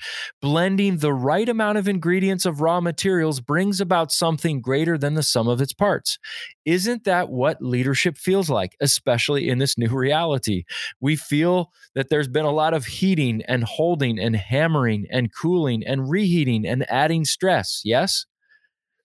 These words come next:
See, when we are faithful, healthy, resilient leaders, this uncertain time in history, it works to make us stronger and also more flexible at the same time. Maybe you're feeling that in your own life and leadership right now.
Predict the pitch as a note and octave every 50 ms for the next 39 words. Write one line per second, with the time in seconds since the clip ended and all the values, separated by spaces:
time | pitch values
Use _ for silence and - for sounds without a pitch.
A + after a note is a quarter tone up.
0 | _ _ - - G3 G3 F#3 F#3+ G3 F#3 F3+ F#3+ A3+ C4 C#4 C4 A#3+ - - -
1 | G3+ F#3+ G3+ G3 - - G#3 G3+ F#3+ D#3+ - D#3+ E3+ E3+ E3 - F#3+ F3 E3+ D3+
2 | C#3 A#2 A2+ D3 D#3 D#3+ D#3 D3 - C3+ C3 A#2+ G#2 - - - - _ _ _
3 | _ _ _ _ _ - - A#2 C#3+ G3 A#3+ - - - - D3+ E3+ G3+ G#3 G#3
4 | - - - F#3 F3 D#3+ E3+ E3 - D#3+ D3+ D3+ E3 D#3+ D#3+ D3 C3 C#3 D3 C#3+
5 | - - A2+ G#2 A2 A2+ - - - - - _ - C#3+ D#3+ C3 D#3+ D3+ F3+ G#3+
6 | B3 A#3 - - A3 G3 F3 F3+ F#3+ G3 F#3 - F#3 E3+ - - _ - - -
7 | - - - - D3 D#3+ E3+ F#3+ G3+ G#3 G#3 G3 G#3+ G#3+ G#3 - - D3+ E3 E3+
8 | E3 - _ - - E3+ F#3 F#3+ G#3 G3+ - - - G3+ G3+ G3+ G3 F3+ F3 F#3
9 | F#3+ G3 G3 G3 F#3 - - - F3 F#3+ G3 - - - D#3+ B2+ B2 B2 A2 C3
10 | C3 - C#3 - - D3 C#3+ C#3 B2+ - D3+ C#3+ A#2 F2+ - - - - - -
11 | - _ - G#2+ A2+ A#2+ A#2+ B2+ D3 D#3 E3+ E3 E3 D#3+ D3 - - D3 D3+ D3
12 | C#3+ C3+ C3+ C3 C3 B2+ B2 B2 B2 B2 A#2+ A#2+ A#2 A#2 B2 B2 G#2+ G2 G#2 A2
13 | - B2 B2 B2+ D3 F3 E3 B2+ - - G2 - - F#2+ F2 D#2 - F2+ - -